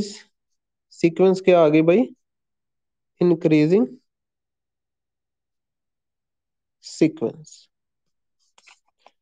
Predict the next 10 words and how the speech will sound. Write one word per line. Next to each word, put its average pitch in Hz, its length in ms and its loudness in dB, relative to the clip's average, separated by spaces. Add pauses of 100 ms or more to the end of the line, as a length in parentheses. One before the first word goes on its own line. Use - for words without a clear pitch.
(720)
ठीक, 220 240 0 (2500)
अब 214 220 0 (360)
ये 196 260 0
मैंने 233 260 4
एक 233 100 -2
आपको 226 280 2
rule 220 260 2
बताया 208 360 2
हुआ 190 160 2
राजे। 175 260 0